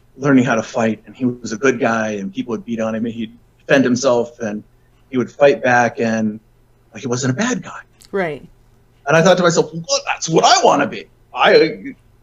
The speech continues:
Speaker 1: I'm, I'm eight years old. I wanna be able to fight back and not be considered a bad guy 'cause I go to church, you turn the other cheek, you don't fight back, you're meek, God shall, you know, the meek shall inherit the earth. Don't, don't fight back. Don't do this." And turn,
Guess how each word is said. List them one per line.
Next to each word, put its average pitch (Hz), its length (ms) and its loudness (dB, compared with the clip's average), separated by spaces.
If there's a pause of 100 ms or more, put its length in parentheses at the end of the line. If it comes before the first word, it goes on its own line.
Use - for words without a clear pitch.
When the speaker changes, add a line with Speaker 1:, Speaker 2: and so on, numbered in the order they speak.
(140)
Speaker 1:
I'm, 170 160 -16 (140)
I'm 165 160 -4
eight 151 200 2
years 165 220 4
old. 214 280 2
I 160 80 2
wanna 180 300 0 (380)
be 160 100 4
able 165 220 6
to 117 360 -2
fight 180 420 2
back 180 320 2
and 151 140 2
not 165 240 2
be 175 60 -2
considered 165 460 -2
a 135 40 0
bad 175 260 2
guy 202 160 0
'cause 135 220 -10
I 113 60 -12
go 104 120 -20
to 92 60 -20
church, - 380 -2
you - 60 -18
turn 104 220 -12
the 92 60 -20
other - 80 -20 (160)
cheek, 202 300 -6
you 113 80 -20
don't - 260 -14
fight - 220 -20
back, 202 280 0 (400)
you're - 100 -16
meek, 180 340 2 (200)
God 120 220 -10
shall, - 280 -16
you 110 80 -10
know, - 120 -20
the 110 120 -12
meek 120 180 -6
shall 113 140 -8
inherit 113 300 -8
the 151 120 -4
earth. 208 280 0
Don't, 127 240 -8 (760)
don't 196 240 2
fight 135 260 0
back. - 180 -12 (400)
Don't 185 260 0
do 127 100 -2
this." - 540 -12
And - 160 -18
turn, 190 440 0